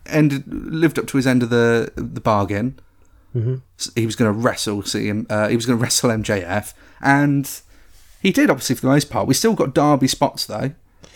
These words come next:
Speaker 2: Yeah, when he did the, he did the typical, uh, coffin drop onto the apron, which he,
Speaker 1: Oh
Speaker 2: I,
Speaker 1: my
Speaker 2: I'm
Speaker 1: God.
Speaker 2: sure he misses every show, every time he does
Speaker 1: He
Speaker 2: it.
Speaker 1: misses it, but that was a particularly gruely one because
Speaker 2: Mm.
Speaker 1: the,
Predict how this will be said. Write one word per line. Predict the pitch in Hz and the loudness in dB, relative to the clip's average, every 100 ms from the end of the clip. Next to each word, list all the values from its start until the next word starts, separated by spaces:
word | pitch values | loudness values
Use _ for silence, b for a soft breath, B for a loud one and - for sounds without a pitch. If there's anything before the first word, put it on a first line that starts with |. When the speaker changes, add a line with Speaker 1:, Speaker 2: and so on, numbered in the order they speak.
| b b - | b b -2
Speaker 2:
Yeah, | 190 160 | 4 4
when | 175 | 6
he | 180 180 | 4 4
did | 180 156 | 4 4
the, | 156 | 0
he | 156 156 | 0 0
did | 165 156 - | 2 2 2
the | 143 | 0
typical, | - 135 131 151 143 135 131 - | 2 0 0 2 4 4 2 -2
uh, | 131 | -8
coffin | - 156 120 131 | -2 0 0 0
drop | 131 123 | 0 -2
onto | 131 123 | -4 -4
the | 123 123 120 113 - | -2 -2 -2 -6 -8
apron, | 139 127 - 117 113 | -6 -4 -4 -4 -4
which | 113 - | -4 -2
he, | 151 | -2
Speaker 1:
Oh | 135 | 0
Speaker 2:
I, | 147 | -2
Speaker 1:
my | - - | -4 -6
Speaker 2:
I'm | 101 90 | 0 0
Speaker 1:
God. | |
Speaker 2:
sure | - - 240 226 | 2 2 4 4
he | 165 | 4
misses | 175 156 151 | 2 2 0
every | 156 151 147 143 | -4 -4 -4 -4
show, | - 143 120 131 - | -4 -4 -4 -8 -14
every | 135 127 | -10 -8
time | - 123 | -6 -6
he | 123 | 0
does | 127 | 4
Speaker 1:
He | 131 | 6
Speaker 2:
it. | |
Speaker 1:
misses | 131 127 107 | 6 4 0
it, | 110 95 | 0 0
but | - 113 | -2 0
that | 143 139 | 0 2
was | 117 | 0
a | 110 | -2
particularly | - - 123 113 104 | -2 -2 0 2 0
gruely | 95 120 110 98 90 | 2 2 4 2 0
one | 82 90 | -4 -8
because | 90 123 120 104 | -4 -2 0 0
Speaker 2:
Mm. | - | 2
Speaker 1:
the, | 107 101 101 | 2 2 0